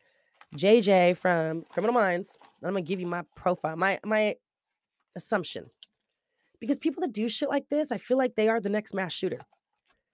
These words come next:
It's kind of a theme. Like, they always kinda write their manifestos out for people. They kinda, like, let people know they're having a hard time in different little ways. Not direct ways always, but different ways.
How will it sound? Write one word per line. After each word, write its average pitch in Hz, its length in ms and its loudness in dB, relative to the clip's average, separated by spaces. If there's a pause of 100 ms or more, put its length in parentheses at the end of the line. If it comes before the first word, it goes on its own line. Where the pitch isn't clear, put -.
(120)
It's - 100 -20
kind 254 220 2
of 220 100 0
a 226 60 0
theme. 214 340 -2
Like, 147 180 -6
they 165 80 0
always 202 220 0
kinda 208 220 -2
write 190 200 -2
their 208 100 -4
manifestos 208 520 -2
out 208 160 -4
for - 60 -16
people. 208 340 -12
They 170 120 -10
kinda, 190 240 -8
like, 185 160 -2
let 196 160 -4
people 220 200 -6
know 190 120 2
they're 196 100 2
having 190 160 0
a 190 60 0
hard 202 180 0
time 202 320 0
in 185 80 -4
different 196 240 -10
little 196 160 -2
ways. 190 380 0 (160)
Not 208 200 0
direct 254 300 4
ways 180 260 4
always, 185 300 2
but 170 220 -4 (560)
different 226 260 4
ways. 208 400 4